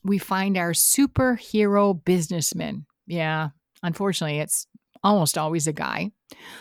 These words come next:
who makes gobs and gobs and gobs of money, and then we put him on a pedestal. So we worship at the feet of the Jack Welches, the Warren Buffetts, the Bill Gates, the Steve Jobs, the Rockefellers, the Zuckerbergs,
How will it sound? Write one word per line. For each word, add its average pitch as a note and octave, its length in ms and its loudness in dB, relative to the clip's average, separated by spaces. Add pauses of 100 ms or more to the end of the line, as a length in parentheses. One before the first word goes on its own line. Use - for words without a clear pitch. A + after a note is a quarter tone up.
who D4+ 80 8
makes D4 280 6
gobs D4+ 460 4
and G3 140 -2
gobs G#3+ 400 2
and F#3 200 2
gobs B3 440 4
of F#3+ 100 2
money, E3 340 2
and E3 120 -2
then G3 160 0
we F3+ 120 0
put A3 220 2
him G#3+ 80 2
on G3+ 120 2
a F#3 40 -4
pedestal. E3+ 640 -4 (920)
So - 220 4
we B3 180 4
worship B3 480 4
at B3+ 120 -6
the A#3+ 80 -2
feet G#3 280 0
of F3+ 120 0
the F3+ 80 0
Jack E3+ 340 -2
Welches, E3 540 0
the E3+ 100 0
Warren E3 320 0
Buffetts, D#3 440 -4
the A#3+ 120 0
Bill C4+ 200 4
Gates, E3+ 360 0
the A3+ 120 -2
Steve C4+ 340 -2
Jobs, E3+ 380 -2
the A3 80 -4
Rockefellers, G3+ 680 2
the F3+ 60 0
Zuckerbergs, F#3+ 680 0